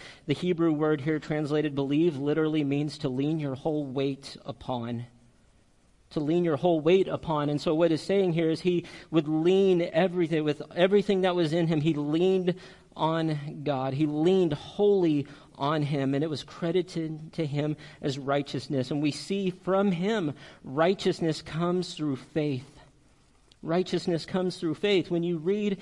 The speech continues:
in the New Testament, what happens here? Abram's belief here becomes a pillar. It is a, an essential thought that we see in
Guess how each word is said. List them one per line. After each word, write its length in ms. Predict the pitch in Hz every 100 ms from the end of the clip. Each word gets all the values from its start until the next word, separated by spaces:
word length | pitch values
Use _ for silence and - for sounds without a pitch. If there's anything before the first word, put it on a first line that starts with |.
| - -
in 160 | 170 180
the 80 |
New 160 | 170 180
Testament, 560 | 175 196 185 175 165 165
what 260 | 160 185
happens 440 | 147 190 196 175 -
here? 180 | 160
Abram's 540 | 156 170 185 190 185 160
belief 480 | 160 151 196 202 -
here 340 | 185 208 226 - - -
becomes 440 | 165 190 180 160
a 80 | 160
pillar. 640 | - - 208 208 180 139 117 - -
It 160 | 170
is 160 | 180 160
a, 160 | 180 170
an 460 | 160 - - 165
essential 580 | 151 - 214 208 - 165
thought 460 | - 202 196 156 -
that 160 | 160
we 100 | 165
see 460 | 156 - 220 185 160 - - -
in 520 | - 202 202 185 170